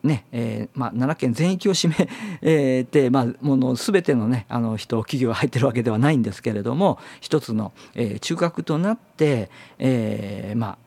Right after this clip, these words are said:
えー、まあ、奈良での、あの、持続可能なエネルギー制度を作っていくということで、えー、まあ、あの、しっかりこうね、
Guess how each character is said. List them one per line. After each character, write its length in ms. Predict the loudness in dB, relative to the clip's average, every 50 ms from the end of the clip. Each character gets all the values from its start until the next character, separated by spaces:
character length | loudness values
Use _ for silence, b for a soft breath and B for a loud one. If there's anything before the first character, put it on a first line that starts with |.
| _
え 240 | -10 -8 -8 -8 -10 -8
ー、 80 | -8
ま 120 | -8 -8 -6
あ、 60 | -6
奈 420 | -6 -6 -4 -4 -4 -2 -2 -2 -2
良 140 | -6 -8 -4 0
で 100 | 2 4
の、 300 | 4 4 2 2 -2 B B B B B -12
あ 120 | -10 -8
の、 120 | -8 -8 -8
持 100 | -8 -8
続 140 | -8 -8 -10 -8
可 100 | -8 -6
能 240 | -6 -6 -6 -6 -4
な 300 | -2 -2 -2 -2 -4 -8 -12
エ 120 | -10 -8
ネ 140 | -6 -6 -6
ル 80 | -6 -8
ギ 280 | -8 -8 -10 -10 -12
ー 240 | -14 _ _ _ -14
制 200 | -6 -2 -2 -2
度 100 | -2 -4
を 60 | -8 -10 -14
作 200 | -14 -10 -8 -10
っ 20 |
て 200 | -10 _ -12 -12
い 60 | -12
く 180 | -10 -10 -12 -12
と 140 | -10 -10 -12
い 20 |
う 20 |
こ 100 | -10 -10
と 120 | -12 -10 -10
で、 180 | -10 -10 -10 B B B B B
え 280 | -10 -10 -10 -10 -8 -6
ー、 20 | -6
ま 200 | -4 -4 -6 -8 -12 -12
あ、 60 | -10
あ 40 | -10
の、 160 | -10 -10 -10
し 120 | -10 -10
っ 20 | -8
か 140 | -8 -10
り 140 | -10 -10 -12 -16
こ 200 | -20 -20 -18 -8 -2
う 40 | -2
ね、 160 | -2 -2